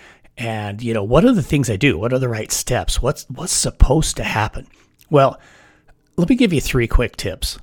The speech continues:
that will help set you up for success. All right.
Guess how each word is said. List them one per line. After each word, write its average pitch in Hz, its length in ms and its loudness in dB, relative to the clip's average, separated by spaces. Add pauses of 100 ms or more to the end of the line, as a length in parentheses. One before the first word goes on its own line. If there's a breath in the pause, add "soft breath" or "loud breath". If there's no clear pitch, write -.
(160)
that 113 560 -2
will 127 180 0
help - 360 0
set - 260 -4
you 110 120 -4
up 107 100 -10
for 107 100 -14
success. - 640 -10 (500 soft breath)
All 113 100 -2
right. 120 280 4